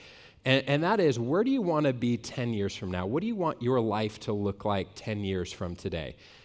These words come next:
And some of you kind of, like, cringe at the thought of that challenge, 'cause maybe you're the type that is like, "I just wanna live in the moment. I don't wanna think that far out. I can't accurately plan." And that's right, you can't accurately predict, but,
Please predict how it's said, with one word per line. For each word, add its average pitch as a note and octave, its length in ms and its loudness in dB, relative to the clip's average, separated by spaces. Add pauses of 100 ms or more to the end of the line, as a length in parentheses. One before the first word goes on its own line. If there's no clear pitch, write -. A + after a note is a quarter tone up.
(160)
And B2 140 -2
some G#3+ 160 4
of A#3+ 160 4
you F3+ 240 8
kind D#3 300 0
of, C#3 140 0
like, B2+ 220 2
cringe D3 520 2
at B2+ 100 -2
the A#2+ 80 0
thought A#2+ 320 2
of A2 120 -2
that A2 200 0
challenge, A2 480 0
'cause B2 160 0
maybe E3+ 220 4
you're G3 160 6
the D#3 80 4
type C3 400 2
that A#2+ 260 2 (260)
is A#2+ 200 0
like, A2+ 200 0
"I D3 120 2
just D#3 160 0
wanna D3 160 4
live B2 140 4
in A#2 40 2
the G#2+ 80 2
moment. D#3 420 2
I C3+ 100 0
don't C#3+ 100 0
wanna B2 120 0
think C#3 340 -2
that C#3 200 2
far C3 260 2
out. B2+ 260 4 (220)
I - 100 -4
can't D3+ 300 0
accurately C3 560 0
plan." C3+ 300 -2
And F#3 80 2
that's - 180 -2
right, G2+ 160 0
you D3+ 200 -2
can't C#3+ 400 -2
accurately G#2 560 -2
predict, F2+ 480 -6
but, B2+ 180 2